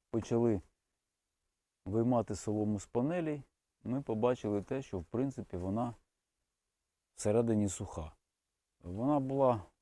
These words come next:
трошки затекла, але десь приблизно на три сантиметри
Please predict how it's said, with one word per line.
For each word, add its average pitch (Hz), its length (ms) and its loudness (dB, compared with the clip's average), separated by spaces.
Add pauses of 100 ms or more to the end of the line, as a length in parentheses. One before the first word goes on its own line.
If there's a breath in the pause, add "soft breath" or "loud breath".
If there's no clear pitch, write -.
(400)
трошки 131 360 0
затекла, 151 580 0
але 139 260 2 (480)
десь 127 240 0
приблизно 120 500 2
на 113 160 2 (360)
три 127 180 2
сантиметри 113 680 0